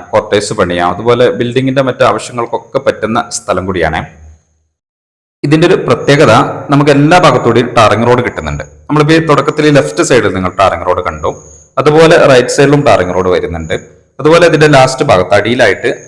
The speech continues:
ആ ഭാഗത്തൂടെ അവിടെയും റോഡ് ഫ്രണ്ടേജ്, ടാറിംഗ് റോഡ് ഫ്രണ്ടേജ് കിട്ടുന്നുണ്ട്. അങ്ങനെ നല്ല റോഡ് ആക്സസ് ഉണ്ട്. ഇത് എട്ട് സെന്റ് മുതലാണ് പ്ലോട്ട് ചെയ്യുന്നത്. എട്ട് സെന്റ് വേണ്ടവർക്ക് അങ്ങനെ എടുക്കാം,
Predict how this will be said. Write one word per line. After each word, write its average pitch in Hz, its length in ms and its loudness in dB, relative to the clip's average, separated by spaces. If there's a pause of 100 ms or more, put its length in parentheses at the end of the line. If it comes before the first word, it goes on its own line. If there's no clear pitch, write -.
ആ 160 120 6
ഭാഗത്തൂടെ 104 380 2
അവിടെയും 156 260 0
റോഡ് 98 220 -2
ഫ്രണ്ടേജ്, 92 340 -6 (140)
ടാറിംഗ് 92 300 0
റോഡ് 95 180 -4
ഫ്രണ്ടേജ് 82 380 -12
കിട്ടുന്നുണ്ട്. 76 360 -14 (460)
അങ്ങനെ 151 160 2 (100)
നല്ല 139 380 2
റോഡ് 123 300 2
ആക്സസ് - 340 -6
ഉണ്ട്. 82 160 -2 (880)
ഇത് 156 80 2 (120)
എട്ട് 151 220 0
സെന്റ് 165 200 0
മുതലാണ് 135 340 2 (140)
പ്ലോട്ട് 98 360 -2
ചെയ്യുന്നത്. 80 280 -6 (160)
എട്ട് - 200 -4
സെന്റ് 123 220 0
വേണ്ടവർക്ക് 95 380 0
അങ്ങനെ 87 240 -6
എടുക്കാം, 82 300 -4